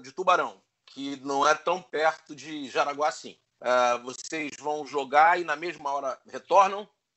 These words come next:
Ou vocês já procuraram algum hotel pra ficar? Tem, tem alguma logística estabelecida pra essa situação? E a segunda pergunta, quanto à Liga, nós, nós tivemos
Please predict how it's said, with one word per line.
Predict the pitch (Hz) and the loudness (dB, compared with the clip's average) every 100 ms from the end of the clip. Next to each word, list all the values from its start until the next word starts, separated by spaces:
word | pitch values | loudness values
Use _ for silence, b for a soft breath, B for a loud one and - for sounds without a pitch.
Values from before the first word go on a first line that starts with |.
| _ - | _ -8
Ou | 143 | -6
vocês | 147 - 151 131 - | -6 -6 -8 -6 4
já | 156 | 4
procuraram | 156 - 139 151 147 151 151 147 | 4 -4 -10 -4 4 6 6 2
algum | 135 147 | -4 -4
hotel | 143 - 151 160 | -6 -2 0 0
pra | 143 | -4
ficar? | - 135 147 160 160 | -10 -6 2 4 4
Tem, | - 165 - _ - | 2 -12 -12 _ -12
tem | 170 | -4
alguma | 170 165 175 | -4 -2 -2
logística | 165 151 139 190 - 180 165 151 151 - 151 - _ | -2 -4 -8 -12 -6 0 0 0 -8 -14 -14 -14 _
estabelecida | - 220 165 160 147 170 165 | -2 0 0 -4 -6 -2 -2
pra | 160 156 | -2 -6
essa | 151 | -6
situação? | - 151 - 110 - _ _ _ 143 | -8 -6 -6 -12 -14 _ _ _ -6
E | |
a | 156 | -6
segunda | 170 196 220 | -6 -2 -2
pergunta, | 208 196 151 135 | 0 -6 -4 -6
quanto | 127 180 180 | -4 -2 2
à | 170 | 2
Liga, | 135 113 | 2 -6
nós, | 123 151 - - | -6 -6 -10 -10
nós | 143 147 - | -4 -4 -4
tivemos | 143 165 190 - | -6 -4 -4 -8